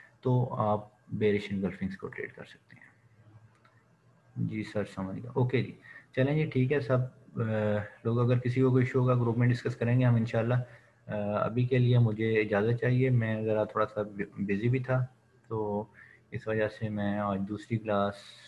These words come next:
नहीं कर सकता। Otherwise हम, आज मेरा इरादा था कि हम दो करके इसको मुकम्मल कर देंगे, Bullish और bearish दोनों पढ़ा दूंगा, लेकिन जो है वो मैं थोड़ा सा busy होने की वजह से नहीं कर सका। इंशाल्लाह फिर, अ, जो है कल मुलाकात होती है तो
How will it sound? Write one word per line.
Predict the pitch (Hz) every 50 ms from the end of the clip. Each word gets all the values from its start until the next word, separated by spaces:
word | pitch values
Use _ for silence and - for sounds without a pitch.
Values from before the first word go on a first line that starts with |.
| - -
नहीं | 104 104 104 107 110 110 110 107 104 104 98 98 98
कर | - 101 98
सकता। | - - 101 - - 104
Otherwise | 104 104 101 101 98
हम, | 101 101 101
आज | 98 - - 101 101 98
मेरा | 104 104 101 104
इरादा | 98 98 98 98 107
था | 101 - 101
कि | - 107
हम | 104 95
दो | - 98 98 101
करके | 104 104 95 - - 117 120 - - - - - _ -
इसको | 113 - - 113
मुकम्मल | 107 101 - 101 98 101 101 98
कर | 101 95 95
देंगे, | 87 - 101 101 107 117 117
Bullish | 113 104 101 101 98 -
और | 104 98
bearish | - 101 95 98 98 95
दोनों | - 101 98 104
पढ़ा | 101 - 113 107 101
दूंगा, | 98 101 113 113 117 113 113 - - - - - _ - 110
लेकिन | 110 107 - 127 120 120
जो | 117 117
है | 110 113 110 110
वो | 110 107 107 107 104 104 98 98 101 101 98
मैं | 98 101 101
थोड़ा | 101 - 104 101
सा | 101 - 98
busy | 101 101 98 107
होने | 107 101 101 101 95
की | 104
वजह | 104 101 98 101 95
से | 95 - 127 131 123 -
नहीं | 110 101 101 95
कर | - 87
सका। | - - - 87 - 87 - - - - - _ -
इंशाल्लाह | 120 117 - 120 117 117 117
फिर, | - 120 113 113 113 110
अ, | - - 107 104 101
जो | 101 107 107
है | 104 104
कल | 101 - 107 107
मुलाकात | 113 110 107 104 101 104 101 101 98 -
होती | 101 95 - - 101 101
है | 101 - - _ _ _ _ -
तो | - 98 95